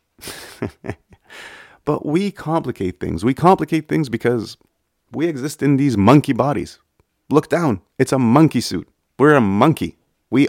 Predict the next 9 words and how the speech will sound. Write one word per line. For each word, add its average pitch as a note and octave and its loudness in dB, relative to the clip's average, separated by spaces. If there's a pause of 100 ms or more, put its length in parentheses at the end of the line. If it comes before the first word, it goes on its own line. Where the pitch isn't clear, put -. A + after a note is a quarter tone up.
are C3+ 6
monkeys A2+ 0
and G2+ 0
we B2 2
know G#2+ 2
it. - -12 (440)
Ah, D#3+ -2 (840)
all - 4
right, A#2 0